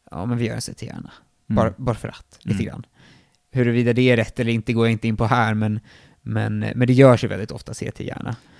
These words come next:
Speaker 2: Absolut.
Speaker 1: Och det, ofta så, så görs det lite grann, ja, men som sagt, på slentrian, man letar kanske efter så här, det är en huvudvärk, det finns inga jättetydliga neurologiska, eh, bortfall eller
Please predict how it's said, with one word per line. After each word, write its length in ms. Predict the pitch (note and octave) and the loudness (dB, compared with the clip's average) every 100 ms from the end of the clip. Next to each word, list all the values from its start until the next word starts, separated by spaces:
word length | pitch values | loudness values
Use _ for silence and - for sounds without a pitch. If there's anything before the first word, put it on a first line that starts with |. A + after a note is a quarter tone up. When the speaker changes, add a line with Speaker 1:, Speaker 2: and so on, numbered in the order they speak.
| - | -12
Speaker 2:
Absolut. 460 | G#2 - A2+ G2+ | -10 -8 -10 -6
Speaker 1:
Och 120 | - C3 | 0 4
det, 220 | C3+ - - - - - _ _ _ | 4 4 -6 -20 -20 -20 _ _ _
ofta 500 | E3+ - - D3+ - _ _ _ _ | -6 -2 2 2 2 _ _ _ _
så, 540 | - - B2 A#2 G#2+ G#2+ | -8 0 2 2 0 0
så 120 | B2 | 0
görs 260 | A2 G#2 | 2 0
det 60 | A2 | -4
lite 240 | A2 - | -6 -2
grann, 440 | A2 G#2+ G#2+ G#2 A2 _ _ | -2 0 -2 -4 -6 _ _
ja, 100 | B2+ | -2
men 340 | C3 B2+ A2 C3 | 0 0 -2 -6
som 140 | A#2+ | -4
sagt, 180 | G#2+ - | -2 -4
på 100 | A2+ | -4
slentrian, 840 | A#2 A2 - B2 B2+ B2 B2 A#2+ | -2 -2 0 4 6 4 2 -2
man 180 | B2+ A#2+ | -2 0
letar 260 | A#2 A2 G#2+ | 0 -2 -4
kanske 340 | G#2+ A2+ A2 | -4 -4 -2
efter 200 | G#2 - | -4 -6
så 120 | - | -10
här, 240 | G2+ B2 - _ _ - | -8 -8 -12 _ _ -6
det 100 | A#2+ | 0
är 60 | B2 | 2
en 140 | B2 | 4
huvudvärk, 500 | B2+ A2 A#2 A#2 G#2+ | 2 2 2 2 0
det 80 | A2+ | -4
finns 180 | A2+ A2 | -4 -2
inga 120 | A2 | -2
jättetydliga 680 | A2 - - A2+ G#2 A2 A2 | -2 -6 -8 -6 -4 -4 -4
neurologiska, 600 | G#2 G#2 G#2+ G#2+ G#2+ G#2+ _ _ _ _ _ | -4 -4 -6 -6 -6 -6 _ _ _ _ _
eh, 240 | - G#2+ | -8 -6
bortfall 480 | G#2+ A2+ - G#2+ G#2+ | -6 -8 -8 -4 -4
eller 440 | G#2 G#2 G#2 G#2+ | -4 -4 -4 -6